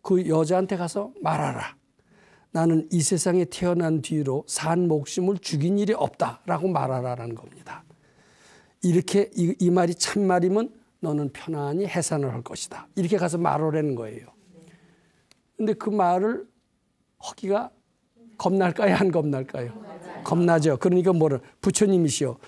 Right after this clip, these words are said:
저는 아흔아홉 명의 목숨을 죽였습니다." 그렇게 말하는 것은 거짓말이 아니옵니까? 이렇게 양심에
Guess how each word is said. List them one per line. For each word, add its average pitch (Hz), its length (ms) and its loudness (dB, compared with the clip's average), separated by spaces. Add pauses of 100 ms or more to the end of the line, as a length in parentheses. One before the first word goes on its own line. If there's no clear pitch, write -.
(120)
저는 180 280 2
아흔아홉 175 540 4
명의 190 260 4
목숨을 202 480 -2 (320)
죽였습니다." 147 800 0 (720)
그렇게 190 280 2
말하는 160 420 2
것은 139 280 -6
거짓말이 180 840 -4
아니옵니까? 123 680 -2 (920)
이렇게 226 320 0 (400)
양심에 202 420 0